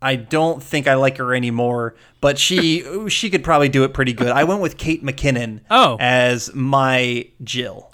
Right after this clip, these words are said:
Speaker 2: Okay.
Speaker 1: She, I think she, she could do it, but honestly, I think I like Rashida Jones better, even for mine. And I kinda want, and I wanna, I wanna pull Rashida Jones into that one. So
Speaker 2: Okay.
Speaker 1: so yeah, I, I'm giving you all the props on this one.
Speaker 2: Okay, cool. I'll take it. Take it where I can get it.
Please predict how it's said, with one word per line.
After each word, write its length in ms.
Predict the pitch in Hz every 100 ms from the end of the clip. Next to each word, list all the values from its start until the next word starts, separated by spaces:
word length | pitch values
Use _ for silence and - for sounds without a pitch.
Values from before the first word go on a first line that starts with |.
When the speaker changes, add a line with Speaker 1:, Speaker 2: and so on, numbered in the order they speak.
| -
Speaker 2:
Okay. 340 | 202 190 196 - _ -
Speaker 1:
She, 320 | 190 214 180
I 100 | 180
think 160 | 220 -
she, 180 | 208
she 240 | - - 190
could 260 | - 190 151
do 180 | 175
it, 180 | 190 196 - - -
but 180 | 123 143
honestly, 380 | 135 151 151 170
I 120 | 131
think 360 | 120 - 156 143
I 100 | 135
like 240 | 127 127
Rashida 360 | 123 117 123 110
Jones 300 | 117 113 110
better, 240 | 113 113
even 260 | 117 147 147
for 140 | 139
mine. 420 | 123 120 117 117 117
And 100 | 123
I 100 | 123
kinda 220 | 120 123
want, 140 | 120 117
and 100 | 120
I 60 |
wanna, 180 | 120 117
I 120 | 117 120
wanna 160 | 120
pull 320 | 110 - 131 113
Rashida 320 | 117 123 110
Jones 300 | 120 117 113
into 180 | 123 -
that 220 | 113 -
one. 140 | 120
So 260 | 120 - - -
Speaker 2:
Okay. 320 | 190 156 127 _ - 302
Speaker 1:
so 80 |
yeah, 180 | 117 117 147
I, 160 | 180
I'm 120 | 175 175
giving 240 | 180 156
you 120 | 165
all 100 | 151
the 80 | 135
props 440 | 131 123 120 - 135
on 180 | 135 117
this 160 | 113
one. 100 | 156
Speaker 2:
Okay, 280 | 220 262 240 _
cool. 260 | - 143 170
I'll 200 | 123 156
take 280 | - 151 156
it. 140 | - _ _ _ _ -
Take 160 | 117
it 40 | 131
where 160 | 127
I 80 | 135
can 160 | 131 123
get 140 | 117
it. 80 | 110